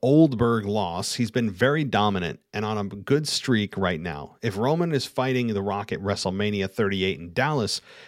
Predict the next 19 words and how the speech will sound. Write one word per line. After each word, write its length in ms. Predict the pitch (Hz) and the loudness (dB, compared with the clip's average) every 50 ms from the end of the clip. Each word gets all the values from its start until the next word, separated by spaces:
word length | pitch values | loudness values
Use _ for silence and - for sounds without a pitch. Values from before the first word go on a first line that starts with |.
| - - | -8 -4
do 60 | - | 0
you 100 | 123 123 | 0 0
think 260 | 120 - - 220 220 208 | 0 2 2 2 4 2
they 80 | 190 | 2
could 160 | 160 165 151 | 4 4 4
be 100 | 139 131 | 4 2
building 440 | 110 92 117 123 127 117 123 120 113 | 2 4 4 4 4 4 4 2 0
to 80 | - 107 | -2 -4
Bobby 340 | 92 90 107 110 113 113 110 | -2 0 2 2 2 2 2
Lashley 460 | 104 98 98 104 101 - - 104 95 | 2 2 2 2 0 0 -2 -2 0
versus 340 | 90 98 95 - - 98 90 | 0 0 0 0 -2 -4 -4
Brock 280 | - 90 87 90 - | -2 -4 -4 -2 0
Lesnar 300 | 101 95 95 92 - 101 | 0 0 0 0 -2 -4
at 60 | - | -4
WrestleMania 480 | 95 95 - - 101 98 95 92 92 92 | -4 -6 -6 -6 -6 -6 -4 -4 -6 -6
thirty-eight? 580 | - - 104 95 95 92 90 87 85 - - - | -4 -2 -2 -2 0 0 0 -2 -2 -4 -6 -4
Just 220 | 101 98 - - | -4 -4 -4 -6
a 40 | 95 | -4
thought. 280 | - - 87 85 - | -2 0 0 0 -2